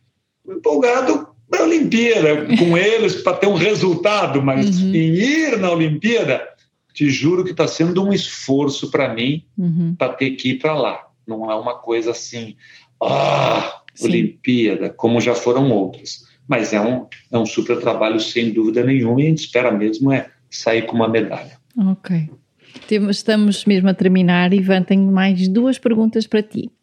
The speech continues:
Speaker 2: Uma delas é, eh, dos teus sonhos, o que é que ainda está por fazer? Ainda queres conquistar alguma coisa que ainda não conquistaste?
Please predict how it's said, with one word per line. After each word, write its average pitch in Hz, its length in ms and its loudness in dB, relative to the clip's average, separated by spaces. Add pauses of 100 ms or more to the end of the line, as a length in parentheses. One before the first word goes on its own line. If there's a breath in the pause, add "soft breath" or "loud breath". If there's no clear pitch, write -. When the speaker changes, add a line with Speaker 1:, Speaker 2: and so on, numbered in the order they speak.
Speaker 2:
Uma 262 220 2
delas 285 560 0
é, 196 300 0 (400 loud breath)
eh, 202 300 2
dos 220 200 2
teus 247 240 2
sonhos, 226 520 2
o - 80 -2
que 214 120 -2
é 220 60 2
que 226 160 -2
ainda 226 200 2
está 214 240 -2
por 185 160 -4
fazer? - 420 -4 (360)
Ainda 180 560 2
queres 175 240 0
conquistar 175 640 -2
alguma 175 380 0
coisa 175 300 -2
que 170 140 -4
ainda 180 380 2
não 175 100 2
conquistaste? 175 600 -4